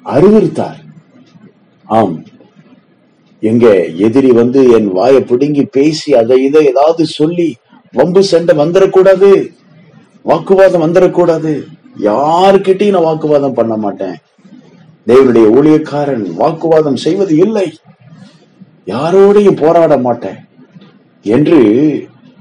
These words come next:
ஒரு தீர்க்கமான தீர்மானத்திலே அவர் இருந்தார். அப்படி நாவினாலே பாவம் செய்யக்கூடாது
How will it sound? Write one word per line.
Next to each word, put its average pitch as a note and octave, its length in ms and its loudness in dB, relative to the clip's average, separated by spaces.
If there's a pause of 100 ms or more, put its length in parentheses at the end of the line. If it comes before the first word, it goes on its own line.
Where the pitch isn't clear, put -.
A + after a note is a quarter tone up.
(200)
ஒரு - 200 2
தீர்க்கமான F3 640 0
தீர்மானத்திலே D3 800 0
அவர் G2 160 0
இருந்தார். E2+ 400 -10 (960)
அப்படி G2 240 -4
நாவினாலே E3+ 640 2
பாவம் E3+ 340 4
செய்யக்கூடாது F#3 880 0